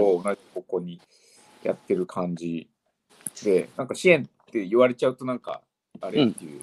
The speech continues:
Speaker 2: うん。
Speaker 1: 外に置かれる感じがあって、いや、嫌だなっていう。
Speaker 2: いや、だからあれだよね。大さん、とにかく観客席が嫌なんだよね。
Speaker 1: そうっす。まあ、自分もルーツ、まあ、さっきも東北だし、
Speaker 2: うん。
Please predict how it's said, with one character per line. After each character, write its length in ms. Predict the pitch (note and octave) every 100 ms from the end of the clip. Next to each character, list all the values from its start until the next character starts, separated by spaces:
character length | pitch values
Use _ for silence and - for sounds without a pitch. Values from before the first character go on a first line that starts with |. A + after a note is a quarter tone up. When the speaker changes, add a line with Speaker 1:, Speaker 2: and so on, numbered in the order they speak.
| -
Speaker 2:
う 40 | -
ん。 40 |
Speaker 1:
外 260 | - F3+ -
に 80 | G#2
置 100 | G2+
か 80 |
れ 80 | A2
る 60 | G#2
感 180 | - G2
じ 100 | G2+
が 60 |
あ 40 | G2
っ 20 |
て、 80 | F#2+
い 40 |
や、 80 | F#2+
嫌 180 | G2+ A#2+
だ 120 | D2+
な 80 | D2+
っ 60 |
て 180 | _ -
い 120 | D2
う。 80 | D2 _ _ - - - - -
Speaker 2:
い 40 | -
や、 100 | F3+
だ 60 | F#3
か 60 |
ら 260 | D#3 D3 C3+
あ 60 |
れ 80 | D#3
だ 100 | B3+
よ 60 | -
ね。 260 | B2+ A2+ - _ _ _ _ -
大 160 | G#3+
さ 100 | A3
ん、 40 | D#3+
と 80 |
に 60 | F#3
か 60 | C#3
く 40 |
観 180 | F3+ G#3
客 180 | A#3+ A3+
席 520 | B3+ D#3 C3 B2 A2+
が 100 | C3
嫌 140 | C3+
な 80 | C3
ん 80 | G#2+
だ 60 | E2
よ 60 |
ね。 180 | D#3 F#3 - _ _ _ _ _ _ _ _ _ _
Speaker 1:
そ 800 | - - - - - - C3+
う 20 | A2
っ 40 |
す。 200 | - -
ま 100 | D3
あ、 40 | A2+
自 140 | G#2+
分 120 | C#3+
も 120 | F3
ル 160 | D#3+ F3+
ー 40 |
ツ、 140 | F#3 A2 G2
ま 200 | F2+ F#2
あ、 20 | D#2+
さ 160 | -
っ 20 | - _
き 80 | G#2+
も 140 | D#2+ D2+ _
東 320 | G#2 F#2 G2
北 160 | - G#2+
だ 200 | F2+ G2+
し、 500 | G2 - E2 D#2+ D2+ _ _ -
Speaker 2:
う 80 |
ん。 200 | B2+ G2